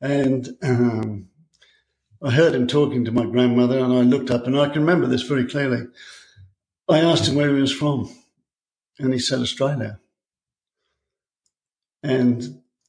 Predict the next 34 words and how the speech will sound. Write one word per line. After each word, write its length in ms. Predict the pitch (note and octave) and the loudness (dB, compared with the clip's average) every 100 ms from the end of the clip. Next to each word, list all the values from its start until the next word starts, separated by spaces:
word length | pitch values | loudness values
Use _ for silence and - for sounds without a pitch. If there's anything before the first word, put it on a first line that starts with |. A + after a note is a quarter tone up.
| _ _ - | _ _ -4
if 140 | C3+ | 2
you 60 | D3+ | 4
like, 220 | C#3+ B2 | 4 4
a 40 | |
light 240 | C#3 D3+ B2 | 4 4 4
bulb 260 | C3+ B2+ | 2 4
went 160 | B2+ A#2+ | 2 4
on. 420 | C#3+ D3 C#3 C#3 - - - - | 4 2 0 -4 -10 -12 -16 -6
And 220 | D3 C3+ | 0 0
from 120 | A2 | 2
that 180 | C#3 C3 | 2 2
moment, 400 | C3 C3+ B2+ B2+ | 2 4 4 2
I 220 | C3+ C#3+ | 2 2
wanted 260 | C3+ C3 B2+ | 2 2 0
to 60 | A#2 | 0
go 220 | B2+ B2+ | 2 2
to 140 | A#2+ | 0
Australia. 520 | A#2 D3 C3+ B2+ A2 A#2 | -4 0 0 2 0 -2
I 60 | |
could 180 | A#2+ B2 | -4 -6
see 120 | C3 | -6
this 180 | B2 A2+ | -4 -6
big 280 | - C#3 G2+ | -6 -8 -4
bronze 320 | B2 B2+ A#2 | 0 0 0
guy 240 | A#2+ A2 G#2+ | -2 -2 0
there. 400 | A#2+ B2 B2 - - - - - _ - | 2 0 0 -10 -20 -20 -20 -20 _ -10
I 80 | A#2+ | -4
thought, 220 | A#2 B2 | -4 0
"Wow, 360 | C#3+ D3 B2+ | 0 2 2
I 80 | C3+ | 2
wanna 220 | D3 C3+ | 2 2
be 140 | C3 C#3 | 2 2
like 280 | B2+ B2+ B2 | 2 0 0
you." 360 | C3 A#2 - | -2 -2 -6